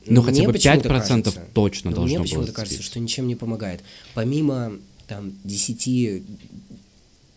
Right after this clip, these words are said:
Speaker 2: тире двадцати комментариев о том, какой ты говнюк и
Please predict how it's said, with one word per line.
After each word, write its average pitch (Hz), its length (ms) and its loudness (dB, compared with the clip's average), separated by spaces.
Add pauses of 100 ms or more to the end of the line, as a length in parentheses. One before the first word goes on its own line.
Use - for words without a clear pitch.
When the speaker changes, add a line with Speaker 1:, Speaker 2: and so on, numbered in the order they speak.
(140)
Speaker 2:
тире 107 460 -6
двадцати 101 500 -6
комментариев 101 580 -8
о 98 40 -8
том, 95 420 -6
какой 101 280 -10
ты 98 100 -12
говнюк 101 540 -10
и 95 680 -8